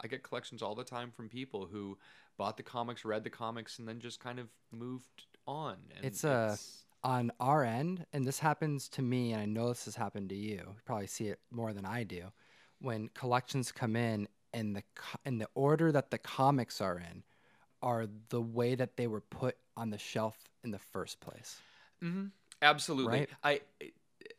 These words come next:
Speaker 2: Like, it wasn't read. Like, they just
Speaker 1: Sometimes you get these meticulously sorted collections, and you've got Amazing Spider-Man, and you got Action Comics, you got Adventure Comics, and they're clustered, and they're in
Speaker 2: Yeah.
Speaker 1: order, and you get the meticulous people
Speaker 2: Sure.
Speaker 1: who put them in order. But more often than not,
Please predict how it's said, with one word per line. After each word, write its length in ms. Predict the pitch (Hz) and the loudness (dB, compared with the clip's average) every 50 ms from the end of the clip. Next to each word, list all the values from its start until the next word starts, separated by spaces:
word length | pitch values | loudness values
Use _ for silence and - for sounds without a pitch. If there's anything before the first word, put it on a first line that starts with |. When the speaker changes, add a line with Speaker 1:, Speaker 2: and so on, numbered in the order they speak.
| - - | -2 0
Speaker 2:
Like, 140 | 143 147 | 2 4
it 40 | 147 | 6
wasn't 340 | 139 143 147 120 143 127 113 | 8 8 8 6 4 2 4
read. 280 | 131 117 95 80 - - - | 4 4 4 2 -2 -4 -4
Like, 100 | 117 113 | -2 4
they 80 | - - | 8 10
just 220 | 214 214 214 226 175 | 10 10 10 10 8
Speaker 1:
Sometimes 360 | 208 208 202 196 185 156 151 | 8 8 8 6 4 2 0
you 80 | 180 | 2
get 200 | 156 170 156 156 | 6 6 6 6
these 160 | - 160 135 147 | 4 0 -4 -2
meticulously 680 | 147 135 - 160 143 - 156 139 131 123 - 147 131 | -2 -2 -2 -2 -2 0 0 -2 -2 -2 -2 -2 -2
sorted 360 | - - 139 123 123 117 104 | -2 0 0 0 0 -2 -4
collections, 540 | - 123 117 113 113 - - 117 110 107 101 | -2 0 0 2 0 0 -4 -8 -8 -10 -8
and 100 | 117 120 | -8 -8
you've 120 | 120 110 | -6 -2
got 140 | 113 110 110 | -2 -2 -2
Amazing 380 | 113 110 107 110 107 104 110 104 | -2 -2 -2 -4 -4 -4 -8 -8
Spider-Man, 540 | - - 110 107 107 104 104 104 101 98 | -6 -4 -2 -2 -2 -2 -4 -6 -6 -8
and 80 | 101 98 | -8 -6
you 60 | 101 | -4
got 120 | 101 104 - | -4 -4 -4
Action 360 | - 95 98 - - - 101 | -4 -6 -6 -8 -10 -12 -12
Comics, 360 | - 110 104 104 104 98 - | -8 -8 -6 -6 -6 -8 -10
you 80 | 117 110 | -8 -10
got 60 | 101 | -8
Adventure 360 | 98 101 101 101 - - 104 | -8 -8 -8 -8 -8 -8 -10
Comics, 440 | - - 104 98 92 95 90 - - | -8 -8 -8 -8 -8 -10 -10 -12 -12
and 80 | 107 | -10
they're 100 | 98 92 | -10 -10
clustered, 640 | - - - - 101 101 - - - - 104 95 90 92 | -10 -12 -10 -8 -8 -6 -6 -8 -8 -6 -6 -6 -6 -8
and 100 | 90 92 | -10 -10
they're 200 | 92 95 101 101 | -8 -8 -8 -8
in 60 | 98 | -8
Speaker 2:
Yeah. 60 | - | -8
Speaker 1:
order, 260 | 92 95 92 95 101 | -8 -8 -6 -4 -4
and 100 | 110 117 | -4 -4
you 60 | 131 | -2
get 140 | 139 160 135 | -2 -2 -2
the 80 | 151 151 | -2 -4
meticulous 600 | 147 139 - - 127 - - 127 104 104 - - | -4 -4 -4 -6 -8 -6 -4 -4 -4 -4 -6 -8
people 260 | - 101 92 - 92 | -10 -8 -4 -4 -4
Speaker 2:
Sure. 80 | 95 98 | -4 -6
Speaker 1:
who 40 | |
put 220 | 87 - 98 90 - | -8 -8 -10 -10 -8
them 100 | 104 104 | -10 -10
in 80 | 98 | -8
order. 240 | 101 101 104 104 - - - | -8 -8 -8 -8 -8 -4 -2
But 140 | 131 120 110 | -2 0 0
more 260 | 113 110 110 107 110 | 0 0 2 4 4
often 360 | 113 110 120 - - 131 120 | 4 2 0 -2 -4 -8 -6
than 160 | 123 123 123 | -6 -4 0
not, 380 | 123 135 139 123 101 - - | 2 2 4 4 2 0 -6